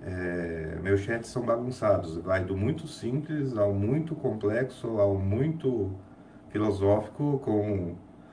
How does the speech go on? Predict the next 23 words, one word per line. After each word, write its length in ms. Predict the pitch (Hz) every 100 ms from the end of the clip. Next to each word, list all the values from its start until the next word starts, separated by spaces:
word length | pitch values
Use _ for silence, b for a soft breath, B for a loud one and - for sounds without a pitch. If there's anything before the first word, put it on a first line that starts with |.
| B B
um 120 | 107
piscar 360 | 104 101 104 120
de 140 | 123
olhos. 200 | 107 87
Então 140 | 80 98
não 220 | 101 147
se 140 | -
espante, 320 | 143 120 104 95
Spix. 640 | - 80 - - - - - -
A 60 | 92
gente 180 | 98 104
tem 240 | 110 113
aprendizado 640 | 104 101 104 92 98 98 87
na 140 | 82
história? 380 | 80 - - 85
Tem, 320 | - 107 92
mas 180 | 85 -
tem 120 | 98
muito 340 | 101 113 -
costume 440 | 135 135 - 117 113
na 80 | 107
história, 260 | 107 82
então 300 | 82 95 104